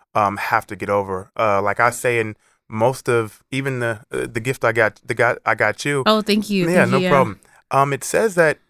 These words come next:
Speaker 1: to, to create any change, we first must change our mindset. And I believe that, like you do too, is that energy is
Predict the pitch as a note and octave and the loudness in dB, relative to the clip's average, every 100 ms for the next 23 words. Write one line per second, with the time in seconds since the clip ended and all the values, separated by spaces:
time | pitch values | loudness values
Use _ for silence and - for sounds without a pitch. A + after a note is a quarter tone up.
0 | - - A#2 - - - B2+ - B2 B2 | -10 -6 -6 -8 -10 -8 -8 -8 -6 -2
1 | E3 G#3 D3+ D3 A2 - C#3 G#2+ F#2 F#2 | -2 -2 -6 -6 -6 -6 -4 -4 -4 -8
2 | - _ _ - A#2+ - D3+ E3 - B2+ | -14 _ _ -10 -8 -4 0 0 0 -4
3 | A#2 - - _ _ _ _ - - B2+ | -4 -6 -10 _ _ _ _ -4 -2 0
4 | A#2+ A2 G2 G#2+ A2 G#2 - E2 - _ | -2 0 0 0 0 -2 -6 -14 -14 _
5 | _ _ _ - C#3 B2+ A#2+ - _ _ | _ _ _ -2 0 2 -2 -8 _ _
6 | C3 F3 F#3 C#3 A2+ G#2+ G#2 - G#2+ G#2 | 2 2 2 0 0 -2 -4 -2 0 0
7 | - _ _ - B2 A#2+ C3 D3+ D#3 D#3+ | -2 _ _ -2 0 0 -2 -4 -2 -4
8 | - D#3+ B2 A2+ A2 C#3 F3+ D#3+ C3 C#3 | -2 -2 0 2 2 2 -2 -2 -2 -2
9 | - | -4